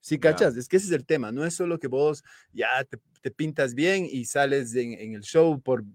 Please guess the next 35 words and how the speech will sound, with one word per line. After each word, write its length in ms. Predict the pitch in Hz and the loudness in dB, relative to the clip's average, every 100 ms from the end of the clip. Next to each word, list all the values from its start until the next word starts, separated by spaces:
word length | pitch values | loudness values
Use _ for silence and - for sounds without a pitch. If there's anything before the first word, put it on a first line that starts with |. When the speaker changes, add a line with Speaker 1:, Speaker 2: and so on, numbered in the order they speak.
| _ | _
Speaker 1:
por 120 | 120 | -4
televisión, 400 | 127 120 196 196 | -2 -2 -4 -4
no, 120 | 240 - | -4 -6
estás 360 | 151 - 359 | 0 4 4
generando 560 | - 185 170 208 220 175 | 4 0 2 2 2 0
ya 400 | 135 151 160 196 - | 4 2 2 -4 -10
Speaker 2:
Ujú. 260 | 92 82 90 | -14 -8 -4
Speaker 1:
una 180 | 175 175 | 0 0
suerte 460 | - 180 202 170 | 4 4 4 4
de 340 | 127 120 123 123 | 4 6 6 4
imaginación, 960 | 127 127 123 - 120 113 - 196 151 160 - _ _ | 0 0 -2 -4 -6 -6 2 4 4 0 -10 _ _
una 260 | 135 143 139 | -2 -2 -2
suerte 460 | - 165 170 151 | 0 0 2 0
de 280 | 113 113 - | 0 -2 0
ecosistema 800 | - 196 - 185 147 - 180 180 170 | 4 4 6 0 -2 0 2 4 2
visual 540 | 123 113 180 180 190 - - | 2 0 4 6 4 0 -6
al 160 | 131 131 | -4 2
cual 220 | 156 156 | 2 2
tú 160 | - 180 | 0 0
ya 120 | 170 | 0
estás 260 | - 165 | 2 0
empezando 720 | 165 143 127 143 156 160 156 104 | 0 -4 -6 -6 -2 2 4 2
a, 360 | 110 98 110 | 0 -2 -4
a 60 | 110 | -4
conocerlo 640 | - 120 113 160 175 185 | -4 -4 -2 0 2 4
y 80 | 151 | 4
a 60 | 123 | 2
pertenecer, 520 | 120 - 120 - 196 | 0 -2 -2 2 6
lo 120 | 202 | 6
que 240 | - 151 - _ _ | 8 6 6 _ _
forma 360 | 220 233 226 165 | 6 8 6 6
parte 320 | 185 185 165 | 4 6 4
de 160 | 131 | 4
un 340 | 131 151 151 113 | 4 2 -2 2
gran 380 | 135 139 135 | 4 4 2